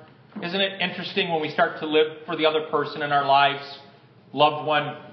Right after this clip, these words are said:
we can start to see some things and grow out of that, and it's a beautiful thing when that happens. Ephesians chapter five, verse ten, "Carefully determine what pleases the Lord."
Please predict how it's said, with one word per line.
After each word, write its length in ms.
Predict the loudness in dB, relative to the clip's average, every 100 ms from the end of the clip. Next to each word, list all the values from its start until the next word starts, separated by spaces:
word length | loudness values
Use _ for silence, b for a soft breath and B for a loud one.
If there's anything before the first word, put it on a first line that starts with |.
| -8
we 100 | -8
can 180 | -6 -2
start 260 | 0 0
to 80 | -4 -12
see 140 | -12
some 220 | -8 -8 -6
things 260 | -6 -6 -10
and 120 | -4
grow 280 | 2 4 4
out 160 | 2
of 160 | -2 -2
that, 180 | -2 -2
and 120 | -6
it's 120 | -10
a 40 |
beautiful 500 | -8 -4 -4 -4 -6
thing 140 | -4 -4
when 100 | 0
that 160 | 0
happens. 480 | 0 -2 -2 -6 -6
Ephesians 580 | -6 -4 -2 -2 -4 -4 B B B
chapter 420 | 4 4 4 -2 2
five, 240 | 4 2
verse 260 | -2 -8 -6
ten, 300 | 0 0 -2 -4
"Carefully 600 | 2 2 2 0 0 -2
determine 760 | -6 -4 -2 0 0 -4 -6 B B B
what 320 | 2 2 -2 -8
pleases 680 | -6 -6 -6 -6 -6 -6 -12 -20 -20 -20 -20 -16 -4
the 140 | -2
Lord." 400 | -2 -4 -8